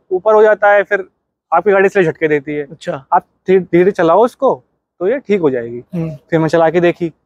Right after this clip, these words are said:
Speaker 2: हम्म।
Speaker 1: एक दिन ये गाड़ी बिल्कुल खड़ी हो गई और crank सेंसर उड़ गया इसका।
Speaker 2: अच्छा।
Speaker 1: उसके बाद मैंने दिमाग में डाल लिया, मैंने कहा, "मेरी नई गाड़ी है।"
Speaker 2: हाँ, तब तो
Speaker 1: अब
Speaker 2: नई थी आपकी।
Speaker 1: हाँ, बिल्कुल सर, न्यू थी, मैंने लगवाई।
Speaker 2: हम्म।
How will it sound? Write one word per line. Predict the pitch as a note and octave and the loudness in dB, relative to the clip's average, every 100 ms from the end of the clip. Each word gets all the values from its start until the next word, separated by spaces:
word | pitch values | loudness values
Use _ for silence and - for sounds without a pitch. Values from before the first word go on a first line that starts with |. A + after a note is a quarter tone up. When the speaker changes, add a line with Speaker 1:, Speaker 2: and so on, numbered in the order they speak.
| _ F3 | _ -18
Speaker 2:
हम्म। | E3 E3+ | -6 2
Speaker 1:
एक | G3 F#3 | 2 2
दिन | G3 | 2
ये | G3+ | 2
गाड़ी | F#3 E3 G3+ A3+ | 2 2 2 0
बिल्कुल | F#3 F3 A3+ - - | -4 -4 -6 -8 -6
खड़ी | E3+ G3+ | 0 2
हो | F#3 | 4
गई | G#3 | 4
और | A3+ | 2
crank | - F#3 F3+ | 0 -4 -4
सेंसर | F3 E3 | -4 -4
उड़ | C#3+ C3+ | -4 -4
गया | F3+ | -6
इसका। | E3 _ A2+ | -8 _ _
Speaker 2:
अच्छा। | E3 F3 D3 - _ _ _ _ G3 | -8 -4 -4 -4 _ _ _ _ 0
Speaker 1:
उसके | F3+ - A3+ A3 | 0 -2 2 2
बाद | E3+ E3+ F#3 | 4 2 2
मैंने | F3+ F3+ F#3 | 0 -4 -4
दिमाग | E3+ E3+ E3 | -4 -2 -2
में | E3+ D#3 | -2 -2
डाल | C#3 | -2
लिया, | D3+ F3+ | -2 -4
मैंने | F3+ | -4
कहा, | F#3+ | -4
"मेरी | F3 F3+ | 2 2
नई | D#3 D#3+ F#3 | 2 0 0
गाड़ी | D#3+ C#3 B2 | 0 0 -4
है।" | C3 A2+ - | -8 -6 -4
Speaker 2:
हाँ, | F#3 | -2
तब | F#3+ F#3 | -2 0
तो | A#3 | 2
Speaker 1:
अब | |
Speaker 2:
नई | A#3 A#3+ | 2 2
थी | A3+ | 2
आपकी। | G3+ F#3+ | 0 0
Speaker 1:
हाँ, | F#3+ F#3 D#3 D3 | 0 2 0 0
बिल्कुल | G3+ A3 C4 | -2 -2 -4
सर, | A#3 A#3+ | -2 -2
न्यू | A3 A3 | 0 -2
थी, | - A#3 - - | -4 -10 -12 -10
मैंने | F3 F#3+ | -4 0
लगवाई। | F#3 F3 F#3 G3+ _ F3 | 2 2 0 -4 _ -20
Speaker 2:
हम्म। | E3 | -20